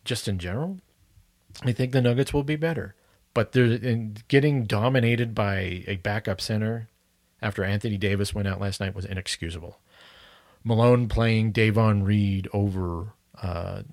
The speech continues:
over, uh, Christian Braun was completely inexcusable. Bones Hyland having maybe the worst defensive game of his life was inexcusable. There are things that should not have happened. And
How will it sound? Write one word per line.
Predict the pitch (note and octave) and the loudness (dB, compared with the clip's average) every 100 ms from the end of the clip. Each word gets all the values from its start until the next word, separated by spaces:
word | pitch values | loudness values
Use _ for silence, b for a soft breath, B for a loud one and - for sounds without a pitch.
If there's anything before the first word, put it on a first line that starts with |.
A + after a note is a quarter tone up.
| E3+ | -2
over, | A2+ G2 F#2 F2+ F2 | -2 0 -2 -2 -4
uh, | E2+ E2 E2+ G2 | -6 -8 -10 -6
Christian | - G#2+ G#2+ | -2 0 0
Braun | F#2+ F#2+ F2 F2+ | 0 0 -2 -6
was | - G2+ | -4 -4
completely | - G#2+ - - G2 G#2 A#2+ G#2+ | -4 -6 -2 0 0 0 0 -4
inexcusable. | F2 E2+ F#2 - F#2 - _ _ _ _ _ _ - B B B B B B _ _ _ | -6 -8 -10 -10 -12 -14 _ _ _ _ _ _ -20 B B B B B B _ _ _
Bones | A2 A#2 A#2+ G#2+ | 0 2 4 4
Hyland | G#2+ G2+ G2+ | 2 2 2
having | G2 G2+ G2+ G2 | 0 0 0 2
maybe | A2 G#2 | 2 2
the | G2+ | 0
worst | F2+ G#2+ G2+ | 0 -2 -2
defensive | A2 - G2+ G2+ F#2 - - - B2+ | -4 -2 -2 -2 -6 -12 -20 -14 -6
game | G#2 G2+ G2+ | 0 2 2
of | F2 | 0
his | F#2 | -4
life | F2+ G#2 F2+ F2+ - - _ _ _ _ _ | -2 -2 -2 -6 -14 -20 _ _ _ _ _
was | A#2+ | -2
inexcusable. | F#2 E2+ - - F#2 - - _ _ _ | -2 -4 -8 -8 -10 -12 -18 _ _ _
There | A#2 G#2 | 2 2
are | |
things | G2+ C3 B2 A#2+ | 2 2 2 2
that | G#2+ - | 0 -2
should | B2 G2 | -2 0
not | G2+ F#2+ | 0 0
have | G2 | -2
happened. | F#2+ F2+ - - - _ _ _ _ _ B B B B B _ | -4 -8 -10 -16 -20 _ _ _ _ _ B B B B B _
And | - G#2+ G#2+ G#2+ G#2+ G#2+ G2+ F#2+ F#2+ | -2 2 4 4 4 4 2 0 -4